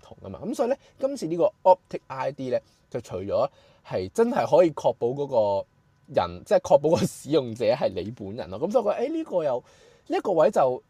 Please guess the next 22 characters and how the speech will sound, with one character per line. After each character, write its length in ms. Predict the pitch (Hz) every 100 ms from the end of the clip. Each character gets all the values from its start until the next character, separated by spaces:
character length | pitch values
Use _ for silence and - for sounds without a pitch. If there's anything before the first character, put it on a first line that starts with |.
| _
即 100 | -
係 20 | 302
其 40 |
實 140 | 139
唔 80 | 110
係 120 | 107
咩 120 | 139 220
驚 140 | 220
訝 220 | 220 127
位 100 | 127
嚟 140 | 139 104
嘅， 20 |
即 80 | 196
係 20 |
你 180 | 143 135 _
估 240 | - 113 165
到 120 | 135
啦， 200 | 151 156
即 100 | 156
係 40 | 147
你 80 | 117
用 320 | 104 98